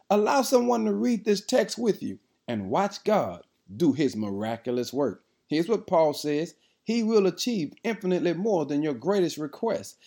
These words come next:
your most unbelievable dream, and exceed your wildest imagination." So today,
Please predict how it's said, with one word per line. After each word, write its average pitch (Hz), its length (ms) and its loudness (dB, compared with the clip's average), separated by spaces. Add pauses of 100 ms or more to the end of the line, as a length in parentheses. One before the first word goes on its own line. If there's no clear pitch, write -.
(200)
your 131 200 2
most 190 480 2
unbelievable 170 760 2
dream, 131 480 -4 (240)
and 123 160 -2
exceed 113 680 -2
your 127 180 0
wildest 117 460 2
imagination." 117 800 -4 (240)
So 190 200 2
today, 175 440 0